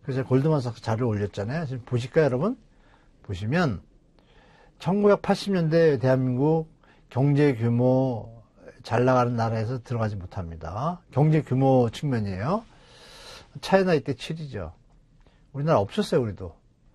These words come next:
이천 년, 이때도 우리는 계속 성장할 때입니다. 쭉, 그죠? 그래서 드디어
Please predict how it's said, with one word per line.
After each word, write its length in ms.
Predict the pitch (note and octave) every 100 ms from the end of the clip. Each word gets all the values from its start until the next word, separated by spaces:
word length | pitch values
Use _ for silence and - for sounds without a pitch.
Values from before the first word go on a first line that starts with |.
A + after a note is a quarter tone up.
| _ _ - - - - _ D3+
이천 420 | D#3+ - G3+ F#3+
년, 200 | C3+ A2+
이때도 400 | C#3 G#3 F#3+ F3
우리는 240 | D3 E3+
계속 360 | - C#3 D3+ E3+
성장할 380 | F3+ G3 E3+ B2+
때입니다. 360 | A2 G2 F2 -
쭉, 300 | A2+ A2 C3+
그죠? 360 | G2 A#2+ G#3+ - _ _ _ _ _ -
그래서 200 | A#2 B2+
드디어 600 | - A2+ A#2 C3+ G#3 C4